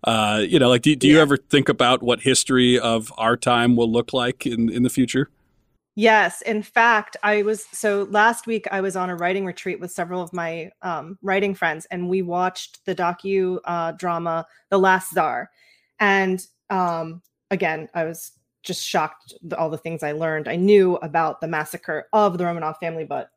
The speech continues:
Speaker 2: I learned way more while watching this docudrama, which is like biographical fiction, but it's real. Um, and the,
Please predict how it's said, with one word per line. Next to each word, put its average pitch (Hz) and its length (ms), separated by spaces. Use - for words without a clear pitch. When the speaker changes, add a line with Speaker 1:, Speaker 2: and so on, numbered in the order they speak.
Speaker 2:
I 160 40
learned 165 280
way 156 160
more 151 200
while 139 140
watching 160 400
this 160 160
docudrama, 135 580
which 185 220
is 208 160
like 262 380
biographical 196 520
fiction, 180 420
but 160 220
it's 160 180
real. 156 320
Um, 185 460
and 214 400
the, 202 200